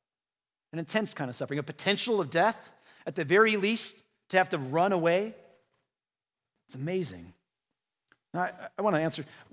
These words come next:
why is it that I keep bringing up the whole events of this last year so often and the mandates and that kind of stuff? Uh, for a reason. Because in a plethora of ways, this past year has been an, an enormous loss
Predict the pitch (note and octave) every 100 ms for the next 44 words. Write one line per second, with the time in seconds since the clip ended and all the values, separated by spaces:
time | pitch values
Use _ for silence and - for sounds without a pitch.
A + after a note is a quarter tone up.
0 | F#3+ F3 F3 A3+ D#4+ C#4 A#3 G3+ F#3 E3+
1 | D#3 F#3+ - E3 F3 D#3 E3 C#3 B2 D#3+
2 | D3 B2+ D3+ E3+ D3+ D3+ D3+ C#3+ D#3 C#3
3 | C#3 C#3 C3+ D3+ C3+ C3+ A#2+ A2 C#3 D3
4 | C3+ C#3 D3 C#3 B2 B2+ C3 B2 D3 C3+
5 | - - - D3+ - _ - _ _ _
6 | _ _ _ _ _ _ _ _ _ -
7 | F3+ D#3+ E3 G#2+ E2+ - - _ _ _
8 | _ _ _ - F#3 F#3 F3+ - - A3
9 | A#3 A3 G3+ D#3 D#3 D#3 D3 D3+ E3+ -
10 | G3 F#3 F3 F3 F3+ D#3 C3+ D#3+ D3 D3
11 | D3 D3+ D3+ C#3 D3 E3+ G#3+ G#3 - B2+
12 | C#3 E3 C3 C#3+ -